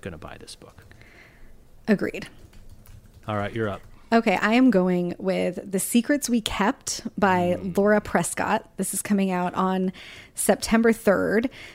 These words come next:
Speaker 2: It's a good pitch, Jeff. It's the tale
Speaker 1: Mm-hmm.
Speaker 2: of secretaries turned spies who
Speaker 1: Mm.
Speaker 2: were secretaries in the C I A, involved in the C I A's plot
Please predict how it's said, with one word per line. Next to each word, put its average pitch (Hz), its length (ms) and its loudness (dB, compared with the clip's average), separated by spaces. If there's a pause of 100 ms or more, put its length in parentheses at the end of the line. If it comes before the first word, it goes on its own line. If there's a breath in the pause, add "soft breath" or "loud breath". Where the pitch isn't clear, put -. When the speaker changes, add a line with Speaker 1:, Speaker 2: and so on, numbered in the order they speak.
(320 loud breath)
Speaker 2:
It's 247 140 8
a - 40 10
good 269 340 8
pitch, - 360 2
Jeff. - 500 -6 (220)
It's 208 180 0
the 202 140 2
tale 277 560 6
Speaker 1:
Mm-hmm. - 80 2
Speaker 2:
of 190 100 2
secretaries 277 920 4
turned 233 340 4
spies 185 880 2 (480 loud breath)
who 214 540 10
Speaker 1:
Mm. 208 80 2
Speaker 2:
were 202 440 6
secretaries 262 880 6
in 214 160 6
the 214 80 8
C 226 260 4
I 202 120 4
A, 185 480 2
involved 214 560 6
in 214 160 6
the 208 100 4
C 220 320 2
I 202 120 2
A's 190 400 0
plot - 600 2